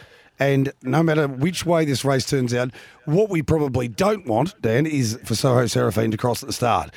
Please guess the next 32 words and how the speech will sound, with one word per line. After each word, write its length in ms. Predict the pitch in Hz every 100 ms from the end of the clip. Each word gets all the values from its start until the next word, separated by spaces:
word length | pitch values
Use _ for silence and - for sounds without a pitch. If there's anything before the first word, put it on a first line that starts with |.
| - - - - _ _ -
Otherwise, 600 | 196 214 160 131 123 113 -
if 180 | 120 -
they, 240 | 160 147
if 120 | - 131
they've 180 | 165
got 220 | 147 143 -
such 320 | - 208 -
a 40 |
huge 300 | 135 160 131
opi-, 200 | 120 151 143
opinion 360 | 117 147 143
of 80 | 123
Dangerous 600 | 127 139 127 90 113 - - - - _ _ -
and 80 |
it 60 | 139
wants 180 | 143 131
to 80 | 113
hold 220 | 131 127
the 80 | 107
front, 420 | 151 135 117 -
then 160 | 127 131
Heathburn 500 | 113 156 131 147 131
Bruce 340 | 120 131 117 -
is 140 | 117
a 60 | 110
great 300 | 135 135 131
chance 260 | 127 123
of 80 | 117
being 180 | 120 120
behind 360 | 107 110 135
the 40 | 127
leader. 340 | 123 147 202